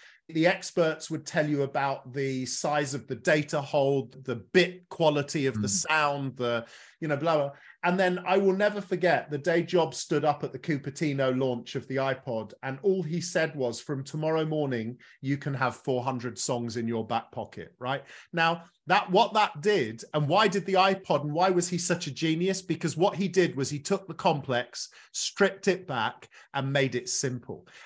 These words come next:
Speaker 1: And actually, why did the iPod suddenly s-, outsell every other M P three player on the market? 'Cause suddenly you didn't have to be a technology expert to understand the value of having an M P three player.
Speaker 2: Hmm.
Speaker 1: And it's that kind of skill.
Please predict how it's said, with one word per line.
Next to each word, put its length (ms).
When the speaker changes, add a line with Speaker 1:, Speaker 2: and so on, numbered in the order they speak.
Speaker 1:
And 140
actually, 380
why 200
did 140
the 120
iPod 440
suddenly 380
s-, 200
outsell 580
every 340
other 220
M 160
P 160
three 320
player 340
on 60
the 80
market? 400
'Cause 160
suddenly 320
you 100
didn't 220
have 160
to 100
be 120
a 40
technology 640
expert 540
to 160
understand 540
the 40
value 460
of 100
having 300
an 80
M 160
P 160
three 280
player. 360
Speaker 2:
Hmm. 140
Speaker 1:
And 100
it's 160
that 400
kind 400
of 140
skill. 840